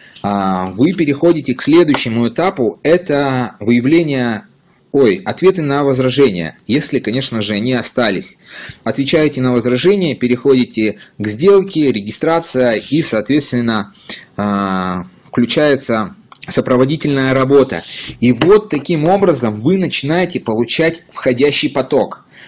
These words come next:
а, в качестве лояльных клиентов. Это именно то, то, что нам, а, необходимо. И мы идём с вами дальше. А, ага, вот как раз-таки, а, обещанный,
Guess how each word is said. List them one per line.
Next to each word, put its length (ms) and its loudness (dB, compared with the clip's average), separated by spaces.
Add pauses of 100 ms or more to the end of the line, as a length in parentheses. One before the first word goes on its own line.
(120)
а, 420 -2
в 140 -12
качестве 560 0
лояльных 440 2
клиентов. 580 -2 (120)
Это 360 2
именно 600 -2
то, 260 0
то, 160 -6
что 200 -6
нам, 320 -2 (280)
а, 220 -2
необходимо. 960 0 (1200)
И 180 0
мы 380 0
идём 480 -2 (600)
с 120 -4
вами 200 0
дальше. 400 0
А, 300 -2 (140)
ага, 440 -2 (200)
вот 320 0
как 160 -4
раз-таки, 640 -2 (240)
а, 240 -2
обещанный, 800 -2